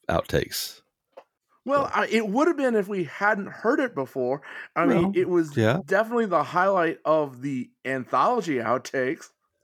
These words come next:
Speaker 2: Uh,
Speaker 1: Agreed.
Speaker 2: uh, so, so we start with
Speaker 1: It's hard to get
Speaker 2: something we
Speaker 1: excited about something you heard thirty years <laughs> ago.
Speaker 2: Yeah, this is true. But we start with, we still, well, I mean, we've only sort of heard this version before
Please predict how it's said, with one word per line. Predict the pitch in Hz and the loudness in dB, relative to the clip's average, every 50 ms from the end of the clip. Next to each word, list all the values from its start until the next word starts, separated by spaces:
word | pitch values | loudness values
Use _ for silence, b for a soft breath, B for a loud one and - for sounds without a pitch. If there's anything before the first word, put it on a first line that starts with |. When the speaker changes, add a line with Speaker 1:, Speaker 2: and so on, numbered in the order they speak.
| _ _ _ _ _ - | _ _ _ _ _ -2
Speaker 2:
Uh, | 147 160 156 147 147 147 143 | 0 2 2 2 2 2 2
Speaker 1:
Agreed. | 143 139 120 117 139 170 B B B B B B B 151 _ _ _ _ _ _ _ | 2 4 4 4 2 2 B B B B B B B -20 _ _ _ _ _ _ _
Speaker 2:
uh, | 165 165 160 156 151 151 143 147 | 0 2 2 2 2 0 -2 -6
so, | 151 - 208 190 175 175 B B B | 0 2 2 2 2 -2 B B B
so | B - 220 | B 0 2
we | 208 196 | 2 2
start | - - 233 240 254 - | 0 0 2 2 2 2
with | 214 208 196 185 165 - _ _ B B B B B _ - - | 2 2 2 2 0 -8 _ _ B B B B B _ -8 0
Speaker 1:
It's | - 135 127 | 0 2 2
hard | 143 143 147 131 | 2 2 2 2
to | |
get | 117 123 | 4 4
Speaker 2:
something | 117 120 117 | 4 4 4
we | 220 | 2
Speaker 1:
excited | 196 - 113 110 107 101 95 92 - B B B B B B | 4 4 6 6 4 4 2 -4 -12 B B B B B B
about | - 101 101 98 95 95 - | 2 2 4 4 4 2 2
something | - - 95 87 98 90 | 2 0 0 2 2 2
you | 87 85 | 2 2
heard | 87 87 82 78 - | 2 2 0 0 0
thirty | - 90 82 82 | 0 2 2 2
years | 80 82 87 90 - - - - - | 0 -2 -2 -2 -2 -4 -4 -6 -8
<laughs> | - | 2
ago. | 160 147 - 160 - | 2 4 4 4 0
Speaker 2:
Yeah, | 135 131 123 113 - | 2 2 2 2 0
this | 120 135 165 160 | 0 0 0 0
is | 180 160 - | 0 -2 0
true. | - 139 110 92 - B B B B B B B B B B B - | 0 -2 -2 -2 -6 B B B B B B B B B B B -2
But | 190 180 175 160 160 | 0 0 0 0 -2
we | 185 185 | -4 -4
start | 185 - 233 233 190 196 | -2 0 0 0 0 0
with, | 190 185 151 - | 0 0 -2 -2
we | 185 180 | -6 -6
still, | 165 - _ 180 190 156 85 - | -6 -8 _ -4 -4 -4 -4 -4
well, | 165 202 208 220 226 269 294 - _ | -2 0 0 0 -2 -6 -10 -10 _
I | - 175 175 | -2 -2 -2
mean, | 170 165 165 165 151 - B B B B B B B - | -2 -4 -6 -8 -10 -14 B B B B B B B 0
we've | 220 233 | 2 2
only | 240 254 247 220 | 4 4 2 0
sort | - - - - - - 240 233 247 226 | 0 -4 -8 -10 -6 -2 0 2 2 2
of | 208 165 | 0 -2
heard | 147 135 165 156 156 151 127 123 120 117 117 131 | -2 0 2 2 2 0 -2 -10 -16 -12 -2 0
this | 151 147 123 - | 0 0 0 -2
version | 127 127 127 123 113 110 107 107 104 98 | 0 2 2 2 2 0 -6 -6 -6 -6
before | 90 117 104 - 131 123 123 123 127 | -6 -8 -6 -2 -2 0 0 0 0